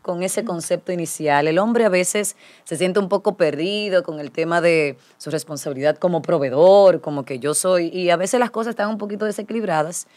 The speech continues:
Y como mujer en una relación te trae problemas hasta tú tener un vehículo con un año más avanzado que el de tu pareja.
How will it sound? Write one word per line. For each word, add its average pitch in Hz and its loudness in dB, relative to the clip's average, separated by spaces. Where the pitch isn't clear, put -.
Y 233 -6
como 254 0
mujer 254 0
en 202 0
una 196 -2
relación 220 -2
te 190 -6
trae 185 0
problemas 208 -2
hasta 208 -4
tú 185 -4
tener 175 -2
un 190 -2
vehículo 226 0
con 202 -4
un 185 -2
año 170 0
más 156 -4
avanzado 139 -6
que - -16
el 139 -10
de 135 -12
tu 135 -16
pareja. 165 -8